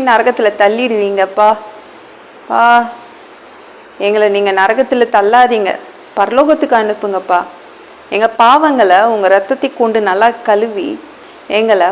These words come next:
பரலோகத்துக்கு அனுப்புங்க. இந்த பூமியிலே உதைச்சு திருத்தி எங்களை பரலோகத்துக்கு அனுப்புங்க.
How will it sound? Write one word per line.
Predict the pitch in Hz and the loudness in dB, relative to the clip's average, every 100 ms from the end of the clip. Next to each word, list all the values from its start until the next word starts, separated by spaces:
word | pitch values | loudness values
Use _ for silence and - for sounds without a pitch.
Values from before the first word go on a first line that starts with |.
| 202 | -2
பரலோகத்துக்கு | 214 226 311 330 311 220 220 196 | -2 0 0 -2 -2 -2 -2 -4
அனுப்புங்க. | 202 196 202 185 - - - 196 | -4 -8 -10 -10 -14 -18 -10 -6
இந்த | 220 214 | -2 -2
பூமியிலே | 208 285 294 269 294 247 | 0 2 2 2 2 2
உதைச்சு | 208 240 240 - - | 2 0 -4 -14 -6
திருத்தி | 254 285 - 220 233 302 - - - - | -2 -2 -2 -2 -2 -4 -10 -20 -12 -4
எங்களை | 226 262 262 | 0 0 0
பரலோகத்துக்கு | - 240 269 311 302 311 220 | -2 0 0 0 0 0 0
அனுப்புங்க. | 202 202 196 180 | -2 -6 -8 -10